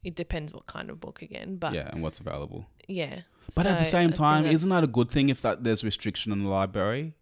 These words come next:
Speaker 1: Oh,
Speaker 2: of the
Speaker 1: yeah.
Speaker 2: absolute book that you want? Like, again, we used to go into the library and kind of be surprised by what we
Speaker 1: I
Speaker 2: read.
Speaker 1: used to go to the library all the time.
Speaker 2: Yeah.
Speaker 1: At school, after school, I remember going to the library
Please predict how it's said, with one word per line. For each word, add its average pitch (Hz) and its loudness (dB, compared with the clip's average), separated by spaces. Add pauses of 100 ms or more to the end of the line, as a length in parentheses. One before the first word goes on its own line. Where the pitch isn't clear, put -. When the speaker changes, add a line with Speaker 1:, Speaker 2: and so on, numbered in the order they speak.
(160)
Speaker 1:
Oh, 330 2
Speaker 2:
of 233 2
the 127 8
Speaker 1:
yeah. 160 2
Speaker 2:
absolute 110 0
book - -6
that 101 -2
you 95 -4
want? 120 -6
Like, 113 0 (920)
again, 135 2
we 101 0
used 127 2
to 139 0
go 113 6
into 110 0
the 110 4
library 98 4
and 92 -2
kind 107 0
of 87 -2
be 92 -2
surprised 78 -4 (200)
by 95 0
what 92 0
we 82 -4
Speaker 1:
I - -6 (100)
Speaker 2:
read. 330 0
Speaker 1:
used 349 -4
to 269 -4
go 240 -2
to 220 0
the 202 0
library 175 -2 (160)
all 175 -2
the 160 -8
time. 170 -6
Speaker 2:
Yeah. 90 0
Speaker 1:
At 175 -6
school, 196 -2
after 180 -2
school, 180 -6 (760)
I 175 -4
remember 170 -2
going 160 -4
to 170 -10
the 160 -4
library 156 -4